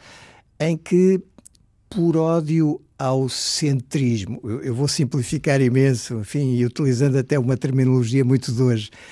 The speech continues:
por ódio ao centrismo e por ódio, eh, à Dona Maria segunda, que representava esse centrismo, eh, houve uma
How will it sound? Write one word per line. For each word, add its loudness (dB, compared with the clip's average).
por -2
ódio 2
ao 0
centrismo -4
e -4
por -4
ódio, 0
eh, -4
à -6
Dona -2
Maria -4
segunda, -4
que -14
representava -6
esse -8
centrismo, -6
eh, -2
houve -2
uma -2